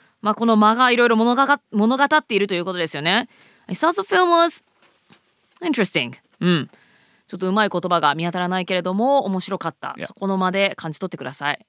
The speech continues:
Speaker 1: あんまりいいと思ってなかったということですね。I thought the lady was interesting.
Speaker 2: Interesting.
Speaker 1: これダメだ。
Speaker 2: And that's why it's important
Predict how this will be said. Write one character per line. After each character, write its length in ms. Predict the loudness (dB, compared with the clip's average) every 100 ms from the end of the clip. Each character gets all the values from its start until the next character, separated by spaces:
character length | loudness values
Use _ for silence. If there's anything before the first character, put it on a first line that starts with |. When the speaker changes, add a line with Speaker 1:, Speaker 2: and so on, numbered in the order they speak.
| _
Speaker 1:
あ 100 | -18
ん 40 | -16
ま 80 | -8
り 260 | -6 -8 _ _ -8
い 140 | -8
い 40 | -6
と 100 | -6
思 120 | -6
っ 40 |
て 100 | -8
な 100 | -6
か 100 | -6
っ 40 | -6
た 120 | -10
と 60 |
い 40 | -12
う 20 |
こ 80 | -14
と 80 | -14
で 60 |
す 40 | -8
ね。 160 | -8 -10 _ _ _ _ _ _ -20
I 80 |
thought 240 | -6 -6 -6 _ _ _ _ _ -14
the 140 | -10
lady 280 | -8 -6 -6 -6
was 360 | -6 -8 -14 _ _ _ _ _ _ _ _ _ _ _ _ _ _ _ -8
interesting. 500 | -2 0 -2 -2 -4
Speaker 2:
Interesting. 160 | -4 -8 -10 -20 -20 -20 _ _ _ _ _ _
Speaker 1:
こ 60 | -14
れ 60 | -10
ダ 120 | -6
メ 100 | -6
だ。 80 | -8 -14 _ _
Speaker 2:
And 200 | -2 0
that's 220 | -2 -2
why 240 | -2 0 0
it's 160 | -4 -16 _ _ _
important 760 | -10 -10 -4 -2 -2 -6 -10